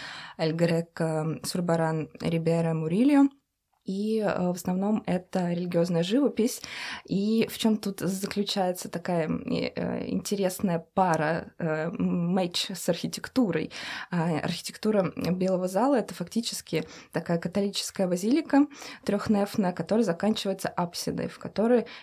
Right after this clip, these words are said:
висит, э, сейчас прекрасный образ, э, созданный Мурильо,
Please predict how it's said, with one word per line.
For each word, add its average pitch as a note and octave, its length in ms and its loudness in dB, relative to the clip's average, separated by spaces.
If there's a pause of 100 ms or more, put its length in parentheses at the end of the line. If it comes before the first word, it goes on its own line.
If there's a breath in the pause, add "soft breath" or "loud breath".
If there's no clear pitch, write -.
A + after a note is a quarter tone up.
висит, F3+ 840 -4
э, D#3+ 300 -6
сейчас F3+ 680 -4 (340 loud breath)
прекрасный F#3+ 960 0
образ, E3+ 520 -4 (200 loud breath)
э, - 640 -6
созданный F3+ 400 0
Мурильо, G#3 640 4